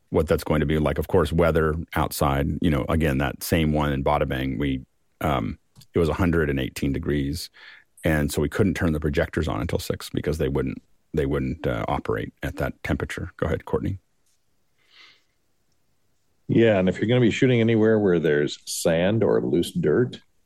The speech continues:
Speaker 2: bear in mind that even carts with pretty good sized wheels may have difficulty traversing that. Uh, so things with bicycle sized wheels can traverse that stuff. But if you're shooting at the beach, you better make arrangements for a bunch of gaiters or something that can travel through sand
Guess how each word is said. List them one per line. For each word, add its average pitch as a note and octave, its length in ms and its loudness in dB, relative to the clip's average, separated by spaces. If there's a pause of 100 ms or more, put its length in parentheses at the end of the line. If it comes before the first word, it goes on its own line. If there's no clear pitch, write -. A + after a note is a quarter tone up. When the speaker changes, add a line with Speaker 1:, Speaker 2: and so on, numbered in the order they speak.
(140)
Speaker 2:
bear F2+ 220 2
in F2 160 2
mind F#2+ 340 0
that F2 180 0
even A#2 300 2
carts C3 460 0
with - 260 0
pretty C3+ 140 0
good A2 200 2
sized G2+ 380 0
wheels G2 420 2 (200)
may A2+ 160 0
have F2 240 2
difficulty D#2 720 0 (380)
traversing D#2 640 2
that. A1 260 0 (200)
Uh, G#1+ 380 2 (600)
so F#2 460 4
things A2+ 300 0
with D#2 240 0
bicycle G2+ 560 0
sized G2 520 0
wheels G#2+ 440 4
can E2 180 -2
traverse F2+ 380 0
that F#2+ 180 2
stuff. G2+ 380 2
But - 80 0
if - 120 0
you're B2 120 2
shooting A2 260 2
at G2 100 0
the F#2+ 120 0
beach, G#2 420 0
you G#2 140 2
better G#2 200 2
make G2 220 0
arrangements F#2 560 0
for E2+ 320 4
a D2 60 0
bunch D2+ 240 -2
of D2 120 -4
gaiters D2+ 540 0
or - 100 0
something F2 460 0
that E2 160 0
can D2 160 -4
travel D2 380 0
through E2 240 -2
sand D2+ 520 -2